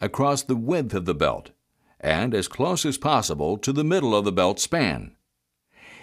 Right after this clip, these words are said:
It's critical that the widened area on the bottom of the gauge lay flat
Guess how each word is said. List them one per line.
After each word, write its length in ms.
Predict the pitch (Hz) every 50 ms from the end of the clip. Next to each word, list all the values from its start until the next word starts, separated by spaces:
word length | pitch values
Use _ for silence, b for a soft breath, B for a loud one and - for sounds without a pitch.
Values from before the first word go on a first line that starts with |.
| B B B
It's 180 | 143 139 135
critical 640 | - - 202 226 214 156 127 - 104 104 110 - - _
that 160 | 120 113 98
the 80 | - 107
widened 540 | 101 113 143 170 165 165 143 151 143 131 127
area 360 | 123 113 110 113 117 120 113
on 180 | 104 113 101
the 100 | 92 92
bottom 340 | 82 98 120 127 123 120 104
of 100 | 98 87
the 80 | 90 92
gauge 460 | 85 - 104 92 90 92 92 - -
lay 180 | 95 92 92 87
flat 460 | 87 - - - 147 156 160 -